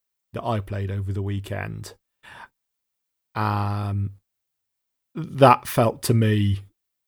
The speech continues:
just like a kind of very positive experience, that we both had things that we were good at, and we both had differences in our forces, but,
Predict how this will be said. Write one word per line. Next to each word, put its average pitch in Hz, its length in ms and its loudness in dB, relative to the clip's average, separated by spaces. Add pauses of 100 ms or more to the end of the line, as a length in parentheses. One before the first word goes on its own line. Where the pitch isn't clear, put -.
(300)
just - 340 6
like 113 180 0
a - 20 -18
kind 113 140 2
of 98 60 0
very 110 180 2 (220)
positive 117 500 0
experience, 131 800 4
that - 140 -10
we 110 80 -4
both 110 380 0
had 120 220 -2
things 123 440 -2
that 131 200 -4
we 107 160 -4
were 101 300 -6 (680)
good 160 220 0
at, - 380 -4 (440)
and 123 100 -4
we 113 100 0
both 110 300 -4
had 104 140 -8 (120)
differences 107 540 -2
in 107 100 -4
our 101 120 -6
forces, 104 800 -6 (540)
but, 110 340 0